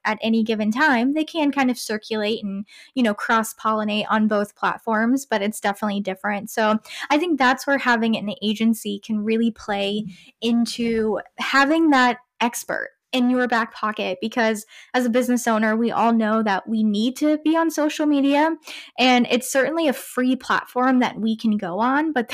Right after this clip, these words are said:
there's so many things that go into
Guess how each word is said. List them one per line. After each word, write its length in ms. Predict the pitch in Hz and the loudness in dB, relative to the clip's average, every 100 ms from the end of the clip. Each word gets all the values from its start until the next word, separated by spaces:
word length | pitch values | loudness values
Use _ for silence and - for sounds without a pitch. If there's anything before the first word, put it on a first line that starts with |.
| 254 | 0
there's 160 | 240 | 0
so 440 | - - 247 240 285 | -2 -4 0 2 4
many 280 | 330 254 | 4 4
things 320 | 233 214 214 233 | 2 2 2 2
that 140 | 269 | 0
go 180 | 208 202 | 0 0
into 720 | - 202 220 - 226 214 233 | 0 2 0 2 0 2 2